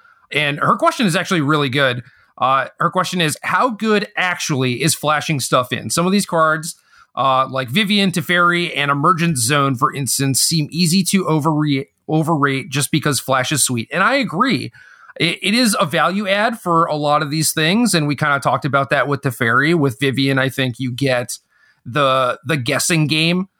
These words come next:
where it's like you have a card or multiple cards exiled, and,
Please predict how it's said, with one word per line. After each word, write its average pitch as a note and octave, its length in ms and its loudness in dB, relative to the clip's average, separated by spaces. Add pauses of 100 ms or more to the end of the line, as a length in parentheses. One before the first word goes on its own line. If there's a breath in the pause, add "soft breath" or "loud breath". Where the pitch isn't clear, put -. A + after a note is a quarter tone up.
(240)
where C#3+ 180 4
it's C#3 120 -2
like C#3+ 160 -2
you D3+ 120 -2
have C#3+ 440 0
a C3 80 2
card D3 400 2
or C#3 140 -2
multiple C3+ 380 0
cards C3+ 500 0
exiled, C3+ 680 0 (440)
and, B2+ 600 0